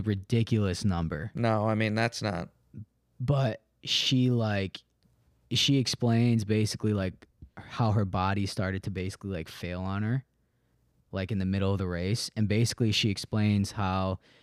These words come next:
Speaker 1: she had this thing happen where she was running so long and she hadn't eaten in so long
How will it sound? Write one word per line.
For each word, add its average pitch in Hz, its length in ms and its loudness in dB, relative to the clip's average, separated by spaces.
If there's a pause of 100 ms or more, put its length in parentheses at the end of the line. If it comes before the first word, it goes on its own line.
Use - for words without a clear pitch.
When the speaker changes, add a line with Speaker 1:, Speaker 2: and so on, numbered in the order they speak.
(220)
Speaker 1:
she 113 180 -2
had 107 240 2
this 104 160 0
thing 104 220 2
happen 101 400 -2
where 95 420 -2
she 110 300 0
was 107 200 0
running 107 240 2
so 107 160 0
long 98 300 0
and 98 100 -2
she 101 120 -2
hadn't 101 220 -2
eaten 98 240 -4
in 101 120 0
so 110 180 -4
long 117 420 2